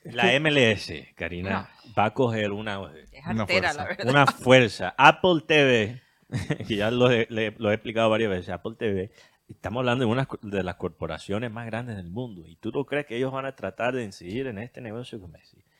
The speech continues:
Speaker 2: Sabiendo que el futuro de su plataforma de streaming, que las plataformas de streaming no están pasando por su mejor
Speaker 3: No.
Speaker 2: momento ahora mismo por muchas razones,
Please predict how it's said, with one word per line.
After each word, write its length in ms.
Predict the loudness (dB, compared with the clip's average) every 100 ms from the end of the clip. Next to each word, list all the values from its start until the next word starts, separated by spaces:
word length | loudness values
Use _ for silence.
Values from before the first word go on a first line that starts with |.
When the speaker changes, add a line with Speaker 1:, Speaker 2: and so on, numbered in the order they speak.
| _ _ _
Speaker 2:
Sabiendo 520 | -2 2 2 2 0
que 240 | 2 -2 -2 _ _ _ _ _ _
el 180 | -4 -4
futuro 800 | -2 -2 2 4 6 6 2 -6 _ _ -8
de 160 | -8
su 180 | -6 -8
plataforma 540 | -6 -8 -8 -10 -6
de 80 | -6
streaming, 480 | -6 -4 -2 -2 -4
que 100 | -8
las 120 | -12
plataformas 520 | -12 -16 -16 -12 -8
de 40 | -8
streaming 360 | -6 -2 -2
no 120 | -4 -12
están 360 | _ 2 4
pasando 480 | 4 4 4 4 2
por 160 | -2 -6
su 120 | -4
mejor 440 | -2 2 2 0 -4
Speaker 3:
No. 60 |
Speaker 2:
momento 380 | 0 2 2 4
ahora 220 | 4 4
mismo 320 | 2 0 -2 -2
por 160 | -4
muchas 400 | -2 -2 0 2
razones, 560 | 2 2 0 0 -8